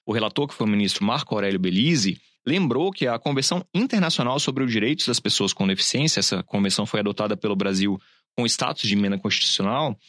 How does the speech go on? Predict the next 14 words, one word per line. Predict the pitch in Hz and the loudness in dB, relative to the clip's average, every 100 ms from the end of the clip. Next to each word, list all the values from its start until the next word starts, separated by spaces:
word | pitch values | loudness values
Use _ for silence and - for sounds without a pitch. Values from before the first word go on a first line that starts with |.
| - | -6
então | 101 127 | -4 -2
essa | 127 147 | -2 -2
convenção | 139 127 - | 0 0 0
estabeleceu | 117 143 135 127 | -2 0 -2 0
a | 135 | 0
obrigação | 139 127 135 | 0 0 0
de | 135 | 0
assegurar | 135 135 123 113 147 185 151 | 0 0 -2 0 0 0 -2
às | 117 - | -2 -2
pessoas | - - 104 | -2 -2 0
com | - | 0
deficiência | 101 - - 123 180 - - _ - | -2 0 0 2 2 0 -4 _ -4
o | 131 165 | -2 0
exercício | 170 175 - 220 - 220 | 0 0 0 0 0 -2